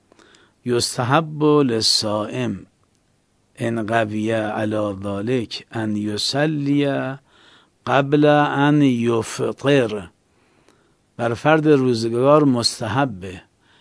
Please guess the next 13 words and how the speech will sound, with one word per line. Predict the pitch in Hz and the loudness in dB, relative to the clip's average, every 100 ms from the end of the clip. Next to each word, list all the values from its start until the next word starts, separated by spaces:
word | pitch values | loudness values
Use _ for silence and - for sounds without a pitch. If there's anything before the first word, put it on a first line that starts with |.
| _ _ - | _ _ -6
اگر | 143 151 160 | 2 4 4
قوت | 139 120 117 117 143 139 - | 4 0 -2 0 0 0 -4
داره، | 101 104 98 82 | -10 -10 -10 -6
اگر | 120 131 131 117 | -2 2 0 0
توانایی | 113 113 110 107 104 104 104 101 | -6 -6 -4 -4 -4 -6 -6 -8
داره، | 101 98 98 120 143 147 151 - _ _ - _ - | -8 -8 -6 -4 -4 -6 -10 -16 _ _ -20 _ -10
قبل | - 156 151 139 | 2 4 4 2
از | 127 117 | 2 0
اینکه | 120 117 107 123 | -4 -6 -6 -6
افطار | 123 113 - 127 117 117 | -6 -6 -8 -4 -2 -2
کنه | 110 - 123 147 170 185 190 _ _ - | -4 -6 -4 -2 -4 -8 -12 _ _ -10
نمازشو | 117 120 143 151 131 120 120 | -4 0 2 2 2 -2 -4
بخونه. | 110 110 - 92 104 107 | -6 -8 -10 -16 -16 -18